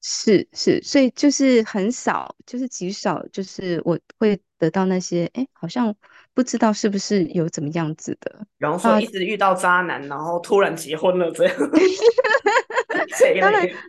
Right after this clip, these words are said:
Speaker 1: 对，当然也不是说我，也不是说，诶，我东西没有效，所以他们不来，也不是。我当然会这样说，哦，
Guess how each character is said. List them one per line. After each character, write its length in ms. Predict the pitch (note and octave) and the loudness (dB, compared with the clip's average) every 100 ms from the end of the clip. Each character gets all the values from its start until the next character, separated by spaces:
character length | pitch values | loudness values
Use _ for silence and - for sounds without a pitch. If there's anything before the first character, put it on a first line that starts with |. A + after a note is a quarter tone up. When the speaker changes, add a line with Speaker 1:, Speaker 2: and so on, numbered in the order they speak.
| _ | _
Speaker 1:
对， 220 | D4+ B3 G#3 | 2 2 4
当 140 | F#4 | 4
然 100 | F#4+ | 4
也 80 | G#3 | 4
不 100 | B3+ | 2
是 140 | D#4+ | 2
说 500 | D#4+ C#4+ C#4 C4+ D4+ - | 2 2 2 0 -2 -2
我， 280 | G3+ F3 - _ _ | 0 0 -6 _ _
也 120 | G3+ | -4
不 140 | G3+ C4+ | 0 2
是 160 | D#4+ | 2
说， 400 | D#4+ C4+ B3+ B3+ B3+ | 2 0 2 2 0
诶， 180 | A3 A3 | -2 -2
我 200 | G#3 F3 - _ _ _ _ | -2 -4 -6 _ _ _ _
东 160 | A3+ A#3 | -2 0
西 140 | B3 | 2
没 80 | A3 | 2
有 100 | D#3 | 0
效， 220 | G#3 F#3 | -2 -2
所 100 | F#3 | -2
以 20 | |
他 60 | F3+ | -2
们 80 | E3 | -2
不 120 | E3+ | -2
来， 100 | D3+ - | -2 -2
也 80 | D3 | -6
不 140 | F3 | -4
是。 180 | - D#3+ | -6 -4
我 100 | D3+ | 0
当 120 | C4+ | 0
然 80 | A3+ | -2
会 100 | A#3+ | -4
这 100 | A#3 | -6
样 80 | G#3 | -6
说， 140 | A3 - - - _ - | -8 -10 -20 -20 _ 0
哦， 200 | G#3 | 0